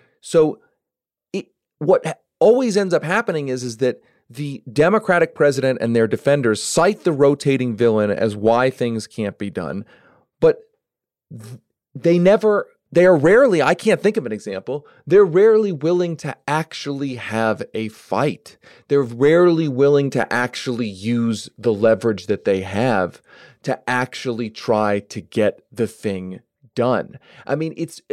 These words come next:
like, I, I don't subscribe to the so-called Green Lantern theory of the presidency, that the president can do whatever he wants at all times and has all, you know, is completely unilaterally all powerful. But I also don't think the president is a powerless,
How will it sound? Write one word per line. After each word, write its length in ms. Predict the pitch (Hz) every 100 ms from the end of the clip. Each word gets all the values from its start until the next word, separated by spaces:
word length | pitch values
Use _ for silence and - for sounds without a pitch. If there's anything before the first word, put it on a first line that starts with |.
| -
like, 300 | - 165 - - -
I, 120 | 160 -
I 80 | 160
don't 200 | 220 247
subscribe 600 | 196 - - 165 165 156
to 100 | 143
the 140 | 123
so-called 580 | 113 - 131 135 113 98
Green 400 | 117 120 131 120
Lantern 580 | 110 117 120 151 139 139
theory 500 | 143 139 139 143 139 _ _ -
of 160 | 135
the 60 | 143
presidency, 500 | 147 143 143 143 151
that 80 | 110
the 60 |
president 360 | - 120 117 113
can 120 | 110
do 120 | 110
whatever 360 | 107 98 101 110
he 60 | 110
wants 320 | 107 110 107
at 60 |
all 140 | 104 104
times 400 | 107 101 107 107
and 100 | 107
has 220 | 101 - - 117
all, 220 | - 117 -
you 100 | 113
know, 100 | 95
is 260 | 113 - _
completely 460 | - 101 139 127 120
unilaterally 680 | 98 120 110 110 110 107 104
all 160 | 95
powerful. 600 | 92 101 98 127 190 226 _ _ _ _ _
But 100 | 165
I 60 | 202
also 280 | 262 285 285
don't 200 | 233 220
think 140 | 214
the 60 | -
president 440 | 190 196 190 175
is 80 | 147
a 80 | 143
powerless, 800 | - 139 160 170 165 160 -